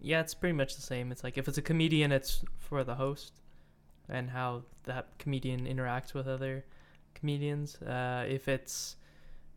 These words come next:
uh, like, another just regular host having a conversation, it's usually the guest has something interesting, uh, to say about their profession or their, um,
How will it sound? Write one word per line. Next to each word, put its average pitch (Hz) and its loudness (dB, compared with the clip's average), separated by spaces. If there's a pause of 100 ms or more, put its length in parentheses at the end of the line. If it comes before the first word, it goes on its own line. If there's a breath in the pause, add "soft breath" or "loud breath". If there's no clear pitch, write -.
(220)
uh, 127 -4
like, 131 -4
another 131 2 (100)
just - -6
regular 139 6
host 139 4
having 135 4
a 131 0
conversation, 143 0
it's 135 -2
usually 139 6
the 131 2
guest 135 2 (400 soft breath)
has 135 2
something 135 0
interesting, 127 -6 (340)
uh, 151 -8
to 135 -4
say 123 -2
about 123 -6
their 123 -6
profession 131 -4
or 120 -6
their, 120 -6 (560 soft breath)
um, 123 -2